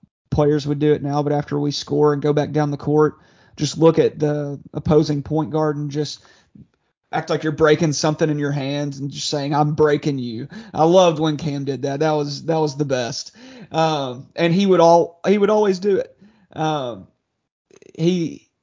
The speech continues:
he got so good his sophomore year that you knew when the ball was in his hands that something good was gonna happen, and he was just better than anyone else on the court. Um,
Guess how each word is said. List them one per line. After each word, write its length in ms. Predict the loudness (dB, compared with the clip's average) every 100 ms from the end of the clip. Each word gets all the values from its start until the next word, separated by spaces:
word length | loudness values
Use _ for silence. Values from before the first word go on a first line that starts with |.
| -6
he 140 | -4
got 320 | 2 2 2
so 400 | -4 -2 0 2
good 320 | 2 4 4 4
his 200 | -2 -4
sophomore 540 | -6 -6 -6 -10 -8
year 280 | -6 -6 -4
that 300 | -4 -6 -14 _ _ _
you 160 | -2 0
knew 240 | 2 2
when 140 | 2 2
the 60 |
ball 320 | 2 2 2 0
was 280 | -4 -8 -20 -10
in 160 | -2 0
his 240 | 0 -2
hands 400 | -6 -8 -8 -12
that 120 | -12
something 440 | -6 -4 -4 -6 -4
good 240 | -2 -2
was 160 | -4 -6
gonna 160 | -8 -8
happen, 580 | -10 -12 -10 -10 -10 -6
and 300 | -4 -4 -6
he 240 | -4 2
was 140 | 2 2
just 340 | -4 -4 -2
better 280 | 2 4 2
than 140 | 0
anyone 360 | -6 -6 -6 -8
else 240 | -10 -10
on 100 | -12
the 60 | -12
court. 360 | -8 -6 -6 _ _ _ _ _ _ -8
Um, 920 | -6 -6 -8 -12 -12 -8 -8 -8